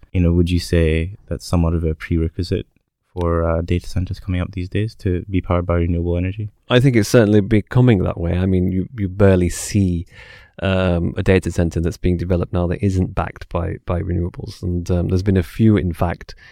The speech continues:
Speaker 2: where they, um, where the heat that is produced by, um, data centers is harnessed and then, and then channeled into district heating projects. So that's another way that they can, um, uh, be used.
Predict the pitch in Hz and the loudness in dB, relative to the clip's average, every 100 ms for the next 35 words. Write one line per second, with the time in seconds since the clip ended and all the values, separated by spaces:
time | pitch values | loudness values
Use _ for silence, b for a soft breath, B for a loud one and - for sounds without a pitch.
0 | b b b 101 95 92 87 95 87 87 | b b b 2 4 4 4 2 0 -2
1 | 92 - 90 85 82 - 90 85 82 - | -6 -4 -2 0 -2 -2 -4 -4 -6 -2
2 | 120 107 - - - 85 87 82 - 90 | 0 0 -4 -12 -6 -4 -4 -8 -4 -2
3 | 101 92 - 85 85 87 - 87 87 87 | 0 -2 -2 -2 -2 -8 -8 -6 -6 -6
4 | 107 - _ _ - 87 - - 87 - | -10 -16 _ _ -4 -4 -2 -6 -6 -6
5 | 82 85 - 92 87 90 - 85 85 85 | -10 -6 -2 -2 -2 -6 -4 -2 -2 -4
6 | b b b b - 92 85 80 - 95 | b b b b -6 -2 0 -2 0 0
7 | 85 85 82 85 80 85 - - - 90 | 2 0 -2 -2 -4 -6 -8 -10 -6 -8
8 | - 82 87 - - - - 90 - 92 | -6 -6 -8 -8 -18 -16 -10 -8 -4 -2
9 | 87 87 85 85 b b b b b 98 | -2 -2 -4 -6 b b b b b -2
10 | 95 92 87 85 80 - - 82 82 - | 2 2 2 -2 -6 -8 -8 -8 -8 -6
11 | 82 80 80 80 82 80 - _ - - | -4 -4 -6 -6 -8 -10 -14 _ -20 -18
12 | 123 143 - 90 87 87 90 - | -18 -18 -10 -8 -6 -8 -8 -16